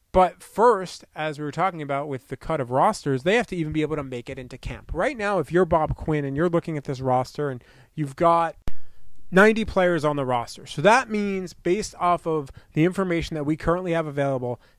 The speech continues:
ten guys that are currently on the roster right now will not even get to training camp. So if you're Bob Quinn, what do you do with that? Do you get rid of veterans? Do you get that maybe you need? Because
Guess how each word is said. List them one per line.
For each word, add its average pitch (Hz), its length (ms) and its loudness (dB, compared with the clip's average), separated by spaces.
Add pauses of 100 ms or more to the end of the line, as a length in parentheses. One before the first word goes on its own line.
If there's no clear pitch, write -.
(160)
ten 226 540 2 (540)
guys 175 400 6
that 143 100 -2
are 127 60 -4
currently 196 420 -2
on 180 140 -4
the 160 80 -6
roster 151 420 -4
right 151 220 -4
now 131 320 -8 (200)
will 135 120 -6
not 156 260 2
even 170 240 -2
get 147 280 -6
to 143 80 -20
training 127 340 -10
camp. 135 320 -18 (340)
So 165 640 4 (560)
if 135 160 -2
you're 208 220 6
Bob 220 320 2
Quinn, 180 320 -2
what 196 160 2
do 302 60 -2
you 254 80 -2
do 180 200 2
with 190 180 -4
that? - 260 -20 (360)
Do 160 280 -2
you 165 640 -2
get 196 240 2
rid 202 180 0
of 190 120 0
veterans? 190 760 2 (160)
Do 156 100 -10
you 143 60 -8
get 180 300 0
that 165 240 2
maybe 180 320 4
you 190 260 -4
need? 180 460 -10
Because 156 500 -6